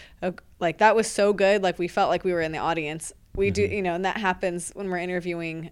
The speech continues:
Speaker 1: you know, these amazing guests who have such knowledge and insight. And
Speaker 2: Right.
Speaker 1: so that's what it felt like at the end. It's like,
Speaker 2: Yeah.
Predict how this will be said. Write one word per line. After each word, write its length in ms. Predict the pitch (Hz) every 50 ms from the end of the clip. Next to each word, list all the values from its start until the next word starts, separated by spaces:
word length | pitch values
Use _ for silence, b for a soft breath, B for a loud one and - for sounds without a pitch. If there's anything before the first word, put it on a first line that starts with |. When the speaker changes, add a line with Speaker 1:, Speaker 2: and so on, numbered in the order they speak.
| - -
Speaker 1:
you 120 | - 190 175
know, 240 | 165 160 160 160 160 - - - - - - - -
these 180 | 190 175 170
amazing 340 | 175 170 165 165 156 170 170
guests 240 | 170 165 170 - -
who 80 | 196
have 220 | 175 175 156 156 -
such 400 | - 175 156 156 - - - - -
knowledge 420 | 175 165 170 165 165 165 165 160 165
and 320 | 160 147 143 147 151 - -
insight. 600 | 185 185 175 - - 185 165 165 165 170 - B B B B B B B
And 100 | 175 170
Speaker 2:
Right. 80 | 165
Speaker 1:
so 100 | 190 180
that's 220 | 180 214 240 - 254
what 100 | 254 214
it 80 | 196
felt 160 | 202 240 220
like 180 | 196 185 185 185
at 140 | 190 190 -
the 140 | 208 196 190
end. 120 | 180 175
It's 200 | 165 165 - -
like, 140 | 180 165 -
Speaker 2:
Yeah. 80 | 190